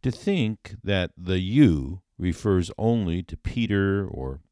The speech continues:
only to the apostles or those within earshot of Jesus,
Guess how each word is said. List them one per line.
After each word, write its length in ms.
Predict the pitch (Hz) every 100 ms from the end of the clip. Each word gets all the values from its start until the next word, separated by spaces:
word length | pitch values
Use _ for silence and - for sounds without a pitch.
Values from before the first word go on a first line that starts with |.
| _ -
only 240 | 110 95
to 60 | 87
the 140 | 87
apostles 760 | 85 - 95 98 95 95 87 73
or 160 | 76 - - - -
those 480 | 101 117 123 98
within 400 | 101 101 107 104 -
earshot 520 | 131 139 - 78 69
of 120 | 69
Jesus, 640 | - 85 73 - 80 -